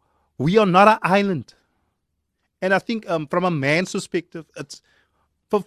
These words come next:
vir, vir man is het swaar om vriende te hê. Vir vroumense is dit baie maklik om, om vriende, but, but men,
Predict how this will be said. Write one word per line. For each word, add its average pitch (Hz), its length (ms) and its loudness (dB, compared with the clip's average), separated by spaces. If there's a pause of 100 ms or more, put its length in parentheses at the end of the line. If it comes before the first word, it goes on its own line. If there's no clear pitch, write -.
vir, 208 260 4
vir 202 120 0
man 170 260 2
is 233 120 -2
het - 80 -16
swaar 208 400 -2
om 196 80 -6
vriende 165 320 -12
te - 180 -14
hê. 98 40 -12 (320)
Vir 175 100 -8
vroumense 294 400 -4
is 254 80 -4
dit 226 100 -4
baie 220 300 -2
maklik 254 400 -6 (500)
om, 269 160 -6
om 196 160 -4
vriende, 220 260 0
but, 196 220 0
but 190 160 0
men, 170 380 -2